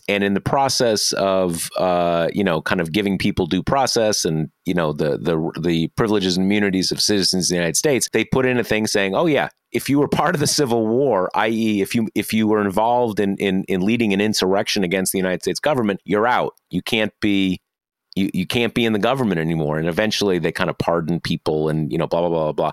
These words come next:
blah. Uh, so what we're litigating here, like, does this apply? It didn't, it didn't say the Civil War. It was about, it was focused on the Civil War, but it basically said,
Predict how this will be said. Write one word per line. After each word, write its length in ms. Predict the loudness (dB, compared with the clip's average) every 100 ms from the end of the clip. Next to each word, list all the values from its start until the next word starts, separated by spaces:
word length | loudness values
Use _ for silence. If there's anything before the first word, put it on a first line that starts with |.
| 0
blah. 80 | 0
Uh, 120 | 2
so 220 | 0 0
what 300 | -2 -2 0
we're 100 | 2
litigating 580 | 2 2 2 2 2 0
here, 300 | 0 0 0
like, 280 | 0 0 -4 _ -12
does 240 | -2 0 2
this 220 | 2 2
apply? 580 | 0 0 0 0 0 -6 -14 _ _ _ _ _ _ _ _ -6
It 100 | -2
didn't, 240 | 0 2
it 140 | 0 0
didn't 220 | 0 0
say 320 | 0 2 2
the 100 | 2
Civil 300 | 0 0 2
War. 160 | 2 2
It 80 |
was 160 | 0 0
about, 500 | -2 -2 0 0 0
it 60 | -2
was 140 | 0
focused 360 | 0 0 0 0
on 100 | -2
the 60 |
Civil 320 | -2 -2 -2
War, 300 | -2 -4 -4 -2
but 100 | -2
it 80 | 0
basically 320 | 0 0 0
said, 300 | 2 0